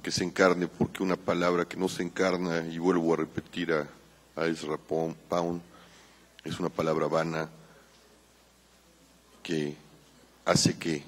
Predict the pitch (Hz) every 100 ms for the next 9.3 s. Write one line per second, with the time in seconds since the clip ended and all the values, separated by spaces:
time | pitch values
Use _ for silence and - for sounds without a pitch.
0 | - 85 80 90 82 87 85 85 78 82
1 | - 78 78 80 78 - - - - -
2 | 82 - 85 78 85 - 80 82 80 78
3 | - 85 - 80 78 87 80 80 78 78
4 | - 78 73 78 - 78 76 76 73 -
5 | - - - 104 98 131 - - - -
6 | - - - 95 90 85 87 85 - 95
7 | 82 - - 87 95 101 101 - - -
8 | - - - 110 104 90 82 85 82 -
9 | 87 82